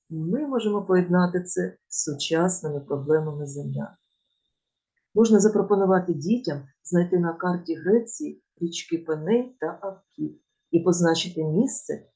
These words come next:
де могли б знаходитись стайні Агія. Ось поглянемо ми на цю карту. І, е, тут, е, дійсно, е, підписана, е, назва річки Пеней.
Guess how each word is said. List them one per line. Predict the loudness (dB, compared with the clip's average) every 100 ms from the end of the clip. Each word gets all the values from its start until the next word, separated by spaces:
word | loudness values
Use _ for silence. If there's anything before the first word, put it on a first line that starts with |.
| _
де | 0 0 2
могли | 0 0 0
б | -2
знаходитись | -4 -6 -2 2 4 2 0 -6 -10 _
стайні | -8 -4 -4 -2 -2 -6 -6
Агія. | -6 -6 -8 -10 -12 -16 _ -4
Ось | -2
поглянемо | 2 4 4 4 2 0
ми |
на | 0
цю | -2 -8 -12
карту. | -10 -10 -8 -8 -8 _ _ _ _ _
І, | 2 4 6
е, | 6 6
тут, | 0 -4 4
е, | 4
дійсно, | 6 2 0 0 -2 0
е, | 0 0
підписана, | -6 -2 -2 0 -2 -4
е, | -6 -8 -6 -4 -2
назва | -2 0 0
річки | 0 -2 -6 -10 -8
Пеней. | -4 -2 -2 -4